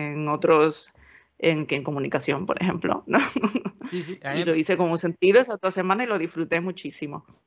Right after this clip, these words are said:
Speaker 2: Y además está súper guay, porque luego aprendes más de los chascarrillos que te suelta él de lo que le ha pasado. Aprendes muchísimo
Speaker 1: Sí,
Speaker 2: más.
Speaker 1: porque te acuerdas, son, te acuerdas luego de, sí, sí.
Speaker 2: Sí, sí. Yo te digo,
Speaker 1: <laughs>
Speaker 2: mi formación,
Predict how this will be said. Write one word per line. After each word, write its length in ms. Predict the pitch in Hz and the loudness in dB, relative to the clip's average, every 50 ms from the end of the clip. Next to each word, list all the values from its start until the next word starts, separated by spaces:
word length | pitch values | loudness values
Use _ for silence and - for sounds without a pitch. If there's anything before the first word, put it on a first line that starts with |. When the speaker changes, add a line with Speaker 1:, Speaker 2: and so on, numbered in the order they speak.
| _ _ _ | _ _ _
Speaker 2:
Y 140 | - 156 156 | -10 -6 -6
además 180 | 139 131 147 156 | -6 -4 -6 -8
está 120 | 143 196 185 | -8 -10 -10
súper 220 | - 185 175 160 | -8 -6 -6 -4
guay, 160 | 156 160 151 | -2 -2 -2
porque 220 | 139 139 120 131 131 | -4 -4 -6 -6 -4
luego 120 | 139 151 | -4 -4
aprendes 300 | 156 151 175 175 180 175 | -4 -6 -6 -8 -8 -6
más 240 | 165 156 139 127 123 120 | -6 -6 -6 -6 -6 -6
de 80 | 127 | -6
los 120 | 123 117 120 | -6 -6 -8
chascarrillos 540 | - 135 123 - 131 113 113 127 147 156 | -8 -10 -8 -8 -8 -8 -8 -8 -10 -10
que 100 | - 180 | -10 -10
te 100 | 160 170 165 | -10 -10 -10
suelta 320 | - 170 151 143 151 139 | -10 -10 -10 -6 -6 -6
él 100 | 131 123 | -4 -4
de 100 | 120 123 | -6 -6
lo 100 | 117 117 120 | -6 -6 -8
que 80 | 120 | -8
le 60 | 117 | -8
ha 60 | 120 117 | -6 -6
pasado. 420 | - - - 139 135 160 - _ _ _ _ _ _ _ _ _ _ _ _ _ _ _ _ _ _ _ _ _ _ - | -6 -8 -8 -8 -10 -10 -10 _ _ _ _ _ _ _ _ _ _ _ _ _ _ _ _ _ _ _ _ _ _ -14
Aprendes 360 | 127 123 123 135 147 170 160 | -12 -10 -8 -6 -6 -4 -4
muchísimo 480 | 180 170 143 127 160 160 - 190 175 165 160 | -4 -6 -6 -8 -10 -10 -8 -8 -8 -6 -4
Speaker 1:
Sí, 120 | 156 - | -2 -2
Speaker 2:
más. 0 | |
Speaker 1:
porque 200 | 190 190 - 165 | 0 0 2 2
te 60 | 165 | 2
acuerdas, 580 | 156 - 180 185 185 202 208 - - - - - | 2 2 4 4 4 4 4 2 0 -2 -2 -2
son, 340 | 190 180 190 185 185 185 _ _ _ _ _ _ _ _ | -4 -4 -4 -4 -6 -10 _ _ _ _ _ _ _ _
te 80 | - | -6
acuerdas 380 | 160 156 - 170 175 180 - 202 | -6 -4 0 0 0 2 0 0
luego 240 | 185 175 175 180 175 | 0 0 0 0 0
de, 260 | 170 170 170 170 175 | 0 0 0 -2 -2
sí, 200 | - - 175 175 | -4 -6 -8 -8
sí. 340 | 196 - 170 - 208 - _ | -6 -6 -8 -8 -8 -10 _
Speaker 2:
Sí, 180 | _ - 156 151 | _ -14 -12 -12
sí. 160 | 135 151 139 | -12 -12 -10
Yo 260 | 139 151 170 - 175 123 | -6 -4 -4 -4 -2 -2
te 100 | - 143 | -2 -2
digo, 120 | 160 180 | -2 -4
Speaker 1:
<laughs> 0 | |
Speaker 2:
mi 80 | 165 139 | -6 -8
formación, 960 | - 139 131 131 120 120 123 147 147 156 160 160 160 160 160 156 156 156 143 | -8 -10 -10 -10 -10 -10 -10 -10 -8 -6 -6 -6 -6 -6 -8 -10 -12 -14 -14